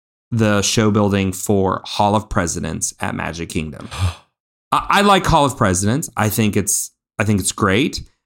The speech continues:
Speaker 1: but it's becoming way too contentious, right? It's just way too political, uh, for the climate and everything. I think you could accomplish the same thing with some type of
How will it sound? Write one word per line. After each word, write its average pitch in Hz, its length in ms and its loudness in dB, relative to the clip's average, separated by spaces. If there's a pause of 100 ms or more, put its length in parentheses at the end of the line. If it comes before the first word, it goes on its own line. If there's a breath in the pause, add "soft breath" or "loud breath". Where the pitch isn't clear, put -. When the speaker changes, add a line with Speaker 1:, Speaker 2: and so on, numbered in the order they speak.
(220)
Speaker 1:
but 127 180 4
it's 117 280 0
becoming 120 920 2
way 107 220 4
too 107 200 0
contentious, - 880 -4 (340)
right? 98 280 0
It's 95 140 -6
just 98 160 -4
way 98 440 2
too 101 180 2
political, 95 800 0 (420)
uh, 90 340 -2 (140)
for 107 180 0
the 92 60 0
climate 90 320 -4
and 85 60 -6
everything. 82 380 -10 (440 loud breath)
I 190 300 4
think 165 320 -2
you 120 100 4
could 117 140 -2
accomplish 117 720 -2
the 95 100 -2
same 139 440 2
thing 92 480 -2 (320)
with 107 160 2
some 151 540 2
type 113 480 2
of 98 520 2